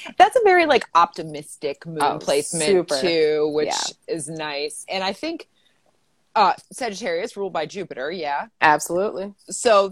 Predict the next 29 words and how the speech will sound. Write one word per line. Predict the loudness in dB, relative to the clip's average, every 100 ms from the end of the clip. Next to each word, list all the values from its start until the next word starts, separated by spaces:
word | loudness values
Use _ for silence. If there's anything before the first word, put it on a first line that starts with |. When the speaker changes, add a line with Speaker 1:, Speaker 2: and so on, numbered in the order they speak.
| -6
Speaker 1:
that | -10 -6
seems | -6 -4
like | -4 -4
a | -6
nice | -8 -12 -8 -8 -8 -18 _ _ _ _ _ 0
good | 2 2
luck | 0 0 0 -4
charm | -16 -12 -8 -6 -6 -8 -12
type | -18 -6 -6
Speaker 2:
Yeah. | 0 2 4 2 -2
Speaker 1:
of, | -8 _
yeah. | -8 -6 -4 -4 -6 -2
Speaker 2:
Yeah, | 2 2
Speaker 1:
I |
Speaker 2:
that, | 2 -4
Speaker 1:
like | -4
Speaker 2:
that, | -6 -6 -4
Speaker 1:
that. | -4
Speaker 2:
that | -2
energy | -4 -6 -6 -8
moon, | -8 -10 -8
that, | -8 -8
that | -6 -6
works | -6 -8 -12
real | -16 -14 -12
good. | -12 -14 -18 _
Speaker 1:
Mm-hmm. | -6 -4 -4 -8 -12 _ -14
That's | -12 -10 -4
nice. | -2 -2 -4